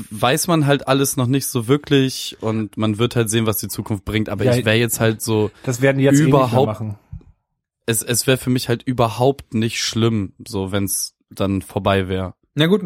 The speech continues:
Speaker 3: ich, ich guck's ja sowieso gerade im Moment auch nicht mehr richtig oder, ähm, ja, auf jeden Fall.
Speaker 2: Was man jetzt
Speaker 1: Na, se-, seitdem, seit,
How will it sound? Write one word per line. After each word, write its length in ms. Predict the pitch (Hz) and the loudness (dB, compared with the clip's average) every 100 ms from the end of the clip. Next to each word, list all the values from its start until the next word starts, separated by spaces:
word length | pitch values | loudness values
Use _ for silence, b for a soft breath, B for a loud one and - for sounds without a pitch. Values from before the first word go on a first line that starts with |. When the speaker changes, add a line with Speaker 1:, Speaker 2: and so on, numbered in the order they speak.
| 165 | -2
Speaker 3:
ich, 180 | 151 175 | -2 -4
ich 160 | 147 | -6
guck's 240 | - 170 - | -2 -2 2
ja 180 | 139 | 0
sowieso 360 | 120 127 120 131 | 0 0 0 0
gerade 240 | 135 123 | 2 0
im 40 | 123 | 2
Moment 280 | 113 113 110 | 0 0 -2
auch 100 | 107 | -4
nicht 200 | 113 117 | -6 -4
mehr 140 | 110 | -4
richtig 380 | 107 - 104 - | -6 -6 -6 -4
oder, 340 | 101 98 101 95 | 0 0 0 -2
ähm, 320 | 98 98 101 b b b b b b b b b | -2 -4 -6 b b b b b b b b b
ja, 300 | 107 80 80 _ _ _ _ _ _ _ - | -2 -2 -4 _ _ _ _ _ _ _ -8
auf 160 | 113 | -4
jeden 120 | 113 | -2
Fall. 160 | 107 101 | -2 -2
Speaker 2:
Was 80 | 92 | 0
man 120 | 131 | 0
jetzt 140 | 127 143 | 2 2
Speaker 1:
Na, 80 | 127 | 2
se-, 160 | 151 | 2
seitdem, 380 | 147 147 175 175 | 2 2 0 0
seit, 260 | - 147 | 0 0